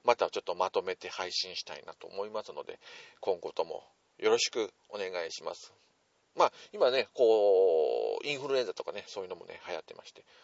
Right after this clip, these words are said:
娘もね、あの、年末にインフルエンザかかっちゃって、まあ、結構、あの、注射とかね、打ってたんで、あの、症状的にはそんなにひどくなく、まあ、他のメン-、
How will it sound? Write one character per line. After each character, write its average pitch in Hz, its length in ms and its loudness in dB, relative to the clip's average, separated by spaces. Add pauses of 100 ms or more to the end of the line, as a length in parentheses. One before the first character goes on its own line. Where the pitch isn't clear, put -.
(240)
娘 156 520 2
も 98 140 0
ね、 90 260 -4 (100)
あ 85 140 -4
の、 73 480 -6
年 107 120 -4 (140)
末 90 120 -16
に 85 100 -20 (180)
イ 113 100 -16
ン 98 40 -16
フ 95 100 -18
ル 92 80 -10
エ 87 40 -10
ン 80 80 -16
ザ - 60 -10
か - 100 -16
か 92 80 -6
っ - 20 -14
ち - 80 -16
ゃ - 40 -18
っ - 100 -20
て、 - 100 -20 (560)
ま 180 80 4
あ、 - 40 0
結 - 160 -8
構、 - 180 -2 (400)
あ 80 100 -12
の、 87 100 -10 (360)
注 247 140 -4
射 233 120 2
と - 80 -2
か 226 80 0
ね、 101 240 -10
打 - 40 -20
っ - 20 -20
て 104 100 -16
た 78 140 -8
ん 76 100 -16
で、 80 140 -2 (640)
あ 90 60 -12
の、 90 120 -16
症 135 200 -4
状 131 120 -4
的 123 220 -10
に 113 140 -10
は 73 200 -2 (460)
そ 101 80 -14
ん 90 60 -14
な 87 60 -14
に 82 60 -16
ひ 110 80 -16
ど 104 80 -6
く - 100 -20
な 69 120 -12
く、 - 160 -20 (420)
ま 175 80 -4
あ、 - 20 -2
他 - 180 -4
の 180 180 2
メ 170 140 -4
ン-、 101 120 -10